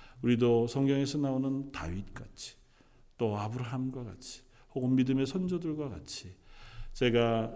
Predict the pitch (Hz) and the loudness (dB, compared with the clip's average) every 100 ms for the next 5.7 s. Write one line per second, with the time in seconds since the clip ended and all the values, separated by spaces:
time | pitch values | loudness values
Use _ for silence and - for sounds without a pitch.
0 | - 156 160 156 156 143 147 131 120 120 | -6 -4 0 0 -2 -4 -4 -2 -2 -2
1 | 117 110 113 113 185 175 165 165 165 160 | -2 -2 -2 -2 -2 -2 0 0 -2 -4
2 | 143 151 131 135 123 95 - 85 - 90 | -6 -4 -4 -4 -6 -6 -8 -14 -16 -20
3 | - 135 123 117 113 110 120 123 120 113 | -14 -6 -2 0 0 -2 -4 -4 -2 -2
4 | 110 117 107 104 104 101 104 104 - - | -4 -4 -4 -4 -4 -4 -4 -6 -12 -20
5 | - - 87 - 104 - - | -16 -10 -10 -8 -10 -10 -16